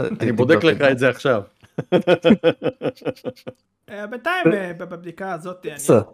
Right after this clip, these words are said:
Speaker 3: אני
Speaker 2: זה איכסה, רייפר.
Speaker 3: אני, אני בטוח בזה, סע. אני אנסה, אה, להדריך אותנו לניתוח הסדרה, כן? דיברנו על זה. אה, בואו נתחיל לנתח, בואו נתחיל עם הסיפור.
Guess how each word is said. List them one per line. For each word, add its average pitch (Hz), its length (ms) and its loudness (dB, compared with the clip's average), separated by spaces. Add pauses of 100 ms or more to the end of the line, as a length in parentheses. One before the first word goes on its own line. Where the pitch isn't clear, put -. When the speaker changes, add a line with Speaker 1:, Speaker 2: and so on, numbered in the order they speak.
Speaker 3:
אני - 120 -18
Speaker 2:
זה 135 120 2
איכסה, 180 500 6
רייפר. 127 480 6 (220)
Speaker 3:
אני, 165 140 -16
אני 156 80 -16
בטוח - 340 -12
בזה, 240 140 -20
סע. - 160 -20 (760)
אני 175 180 -18
אנסה, 208 400 -12
אה, 180 120 -14
להדריך 170 340 -12
אותנו 190 380 -10
לניתוח 180 680 -6
הסדרה, 170 420 -16 (200)
כן? 170 240 -20
דיברנו 156 440 -16
על 131 100 -20
זה. 226 340 -10 (380)
אה, 147 200 -20
בואו 320 140 -8
נתחיל 381 260 -12
לנתח, 359 380 -6
בואו 208 140 -4
נתחיל 285 200 -8
עם 269 80 -12
הסיפור. 214 480 -10